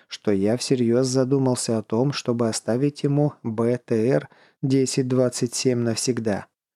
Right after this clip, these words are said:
Два месяца я не использовал огнестрел, и сейчас я чувствовал себя только сильнее от этого. Но этот грёбаный старик просто не явился.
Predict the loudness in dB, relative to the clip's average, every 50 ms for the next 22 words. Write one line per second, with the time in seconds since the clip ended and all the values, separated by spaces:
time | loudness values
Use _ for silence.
0 | _ _ -8 -6 -2 2 2 4 4 4 2 2 2 0 0 0 2 2 4 4
1 | 4 4 4 4 4 2 2 0 -2 0 0 2 2 2 2 2 4 2 2 2
2 | 2 0 0 0 0 -2 -2 -2 -2 -2 0 2 2 2 0 -2 -4 _ -8 -6
3 | -4 -2 -2 -2 -2 0 0 0 0 0 -4 -6 -8 -6 -2 -2 -2 -2 -2 -2
4 | 0 0 0 -2 -2 0 0 2 2 2 2 0 0 -2 0 0 0 0 0 0
5 | 0 0 0 -2 -6 -6 -2 -2 0 0 2 2 2 2 2 0 0 -2 -4 -6
6 | -8 -6 -8 -10 -12 -12 -12 -14 _ _ _ _ _ _ _ -10 -8 -4 -2 0
7 | 2 2 2 0 0 -2 _ _ _ _ _ _ _ _ _ _ _ -4 0 2
8 | 2 2 2 2 0 0 0 2 2 2 2 2 2 2 2 2 2 0 0 -2
9 | -2 0 0 2 2 4 2 2 0 -2 -8 -20 _ _ _ -6 -2 -2 0 -2
10 | -2 -4 -6 -4 -4 -4 -2 -2 -2 -2 0 0 0 0 0 0 -4 -6 -6 -6
11 | -8